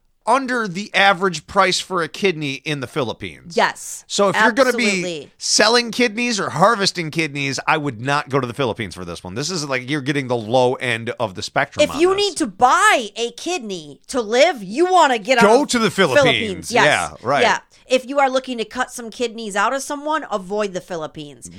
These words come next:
Speaker 1: Right. Yeah, you just wanna sell your kidneys in the Philippines.
Speaker 2: You wanna tell us the price of Israel?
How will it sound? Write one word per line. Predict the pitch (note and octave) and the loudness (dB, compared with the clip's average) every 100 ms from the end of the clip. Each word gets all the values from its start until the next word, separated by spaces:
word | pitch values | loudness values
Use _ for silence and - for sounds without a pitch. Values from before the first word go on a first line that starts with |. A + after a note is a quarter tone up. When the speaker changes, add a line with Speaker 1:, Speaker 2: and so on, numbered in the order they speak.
| G#2+ | 0
Speaker 1:
Right. | D#3 C#3 G2 | 4 4 2
Yeah, | C#3 | -2
you | C3 D#3 | -4 -4
just | F3 - | -6 -4
wanna | F#3 | -4
sell | - - F#3 F3+ | -2 0 4 4
your | D#3+ B2 | 2 -2
kidneys | - A#2+ G#2 F#2+ | -4 -4 -6 -10
in | F#2 | -12
the | |
Philippines. | D#2 F2 C#2+ C2 G1+ - G#3+ | -14 -14 -14 -20 -20 -20 -8
Speaker 2:
You | A#3+ | -2
wanna | B3+ | -2
tell | B3 B3 A#3+ | 0 0 0
us | B3 | -2
the | A3+ | -8
price | - A3 B3 | -6 -6 -6
of | F#3 - | -12 -10
Israel? | G3+ G3+ C#4 F4 F#4+ F#4+ | -10 -8 -4 0 0 -2